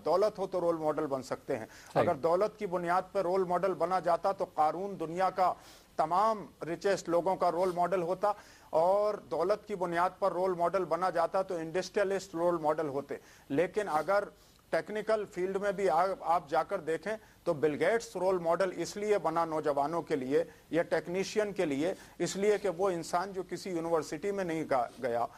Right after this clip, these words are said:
Speaker 1: خالی پلس ٹو ہونے کے باوجود اس نے اپنی ٹیکنک کو ایجاد کیا۔ تو role model بننے کے لیے کوئی بھی عام انسان role model بن سکتا ہے، اگرچہ اس کے اندر ایکسٹرا آرڈنری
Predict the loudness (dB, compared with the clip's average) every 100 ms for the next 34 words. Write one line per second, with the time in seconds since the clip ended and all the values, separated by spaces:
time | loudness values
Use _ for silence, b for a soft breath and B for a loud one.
0 | b b 0 0 -2 -4 0 0 -2 -6
1 | -2 0 0 0 -2 -2 0 0 0 -4
2 | -4 -4 -4 -6 -6 -2 -2 -2 -10 -4
3 | -2 -2 -2 -4 0 -2 2 0 -2 -10
4 | -10 -12 B B B 0 2 2 0 2
5 | 0 0 -2 -2 -2 -4 -2 -2 0 2
6 | 4 2 -4 B B 2 4 4 0 0
7 | 2 2 0 -4 0 0 0 0 0 0
8 | 0 0 -2 -4 -4 -2 0 0 2 0
9 | 2 0 0 -2 -2 -4 0 0 2 -2
10 | -2 0 -2 -4 -2 2 2 2 0 -2
11 | -2 -4